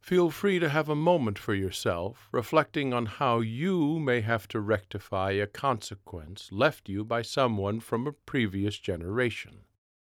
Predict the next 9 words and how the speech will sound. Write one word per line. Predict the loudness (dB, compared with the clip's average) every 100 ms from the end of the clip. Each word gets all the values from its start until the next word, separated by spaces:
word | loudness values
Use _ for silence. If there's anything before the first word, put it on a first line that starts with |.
| -14
Cyrus | 0 4 6 6 4 2 -2
literally | 2 2 4 2 2 0
pays | 2 2 0
the | -4
price | -4 2 6 6 4
for | 0 -2
Nebuchadnezzar's | 0 0 0 -2 -2 0 0 -2 -4 -6
burning | 0 2 4 2 0 0
actions. | 0 -2 -4 -14 -16 -20 -20